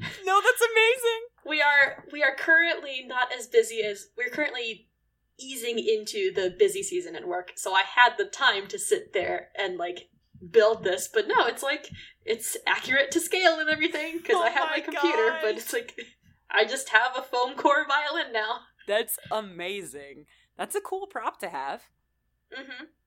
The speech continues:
Speaker 2: And I was like, "Okay, I can use that whenever I need a reference."
Speaker 1: <laughs>
Speaker 2: How do, where does the hand go?
Speaker 1: I totally get that. That's awesome.
Speaker 2: What are some of your favorite things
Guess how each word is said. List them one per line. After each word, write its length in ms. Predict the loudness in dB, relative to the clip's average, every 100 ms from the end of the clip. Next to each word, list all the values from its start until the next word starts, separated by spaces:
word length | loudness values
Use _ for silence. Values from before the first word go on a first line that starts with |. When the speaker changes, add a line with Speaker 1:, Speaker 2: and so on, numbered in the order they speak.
| _ -20 _ -6
Speaker 2:
And 120 | -2
I 40 | 0
was 100 | 0
like, 220 | 0 2
"Okay, 220 | 2 2
I 140 | 2
can 180 | 2 0
use 160 | -2 -2
that 160 | -2
whenever 260 | 0 -2 0
I 60 | 0
need 160 | 0
a 60 | 2
reference." 580 | 2 0 -4 -6 -10 -12 -18 -20 -20 _ _
Speaker 1:
<laughs> 480 | _ -8 -6 -10 2
Speaker 2:
How 180 | 6 8
do, 100 | 6 -4 -2
where 180 | 2
does 120 | 4 4
the 80 |
hand 340 | 2 4 4 4
go? 260 | 2 0 -4 -10 _ _ _ _ _ _ _ _ _ _ _
Speaker 1:
I 300 | -2 -2 -4 -10
totally 440 | -14 -12 -12 -14
get 260 | -16 -16 -12
that. 240 | -12 -6
That's 240 | -4 -4 -8 -14
awesome. 600 | -14 -12 -14 -16 -18 -20 _ _ _ _ _ _ _ _ -20
Speaker 2:
What 260 | -10 -4 2
are 80 | 4
some 180 | 4 2
of 60 |
your 140 | 2 0
favorite 320 | -4 -4 -4
things 420 | -6 -6 -10 -16